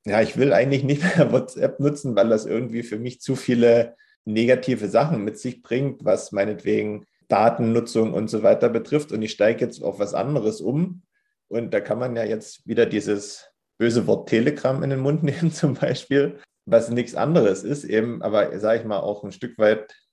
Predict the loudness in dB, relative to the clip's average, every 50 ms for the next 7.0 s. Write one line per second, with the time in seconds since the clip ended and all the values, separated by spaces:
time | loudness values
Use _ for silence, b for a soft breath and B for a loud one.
0 | _ _ -10 -8 -4 -4 -2 -2 -2 -2 -4 -4 -8 -10 -14 -18 _ _ _ _
1 | -6 -2 0 4 4 4 4 4 4 4 4 2 0 -2 -4 -10 _ _ 0 2
2 | 2 2 2 0 -2 -2 -2 -6 -12 _ b b b -8 -2 2 2 2 2 2
3 | 0 0 0 0 -2 -4 -4 0 2 2 2 2 2 2 0 0 -4 -10 _ _
4 | _ _ _ _ -2 -2 -2 0 0 0 0 0 -2 0 0 0 0 0 -6 b
5 | b b b b b -2 2 2 2 4 4 2 2 2 2 2 4 4 6 6
6 | 4 2 2 -2 -6 -4 0 2 4 4 4 2 2 0 -2 -2 -2 -6 -14